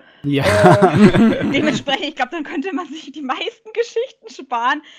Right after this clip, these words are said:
Speaker 2: Und dafür ist er wirklich toll gemacht, weil halt einfach, also ich fand's einfach auch, ähm, so eine schöne Szene, weil die dann alle auf dem Schultrip, ähm, quasi ein gemeinsames Bad nehmen, was ja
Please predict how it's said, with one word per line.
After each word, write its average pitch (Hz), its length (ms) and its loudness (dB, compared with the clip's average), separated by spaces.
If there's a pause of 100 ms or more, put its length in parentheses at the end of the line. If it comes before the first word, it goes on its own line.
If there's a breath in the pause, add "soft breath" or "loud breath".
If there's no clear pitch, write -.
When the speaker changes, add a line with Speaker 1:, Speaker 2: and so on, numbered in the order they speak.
(140 loud breath)
Speaker 2:
Und 233 160 -6
dafür 247 260 -4
ist 240 140 -8
er 240 160 -4
wirklich 247 380 -10
toll 220 240 -4
gemacht, 202 480 -8
weil 185 300 -4
halt 190 160 -4
einfach, 185 360 -10 (460 loud breath)
also 180 160 -14
ich 196 140 -12
fand's 214 180 -4
einfach 180 220 -6
auch, 190 180 -4
ähm, 180 500 -4
so 190 140 -14
eine 202 80 -8
schöne 220 280 -6
Szene, 214 280 -6
weil 190 120 0
die 196 40 -8
dann 180 160 -6
alle 196 220 -2
auf 208 80 -8
dem 202 100 -8
Schultrip, 233 480 -6
ähm, 175 340 -4
quasi 190 240 -4
ein 190 100 -6
gemeinsames 185 580 -6
Bad 190 340 -4
nehmen, 247 320 -2
was 185 180 -8
ja 175 300 -4